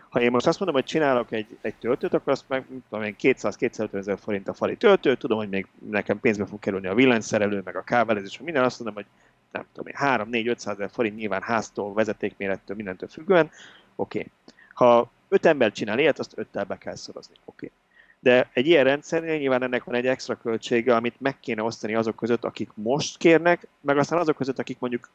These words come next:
két hónap múlva jönnek rá, nekik is kell, és ez az, amit általában a társaság azt szokta mondani, hogy oké, csinálsz, amit akarsz, de mi hetvennyolcan nem fogjuk kifizetni azt, hogy majd talán lesznek olyan lakók, akiknek kell, nem teszünk bele fejenként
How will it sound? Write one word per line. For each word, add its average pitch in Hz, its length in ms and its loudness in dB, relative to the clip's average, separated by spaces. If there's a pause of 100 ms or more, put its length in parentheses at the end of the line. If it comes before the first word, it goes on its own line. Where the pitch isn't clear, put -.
(160)
két 147 200 2
hónap 113 200 -2
múlva 113 160 -2
jönnek 107 180 0
rá, 98 120 -6
nekik 110 300 -4
is 156 140 0
kell, 170 300 4 (360)
és 131 140 0
ez 170 100 6
az, 160 60 2
amit 131 200 2
általában 135 440 0
a 117 200 -2 (160)
társaság - 1000 -6
azt 139 120 0
szokta 127 220 -12
mondani, 127 340 -4
hogy 127 180 0 (400)
oké, - 280 0
csinálsz, 156 400 0
amit 131 160 -6
akarsz, 131 380 0
de 131 340 0 (180)
mi 131 180 -6
hetvennyolcan 131 680 -2
nem 175 180 0
fogjuk 113 280 -14
kifizetni 120 440 -2
azt, 120 140 0
hogy 113 100 -6
majd 131 260 4
talán 113 300 -2
lesznek 107 340 -8
olyan 101 140 -4
lakók, 101 280 -10
akiknek 98 440 -10
kell, 117 180 0
nem 127 160 2
teszünk 101 320 -8
bele 101 180 0
fejenként 107 680 -4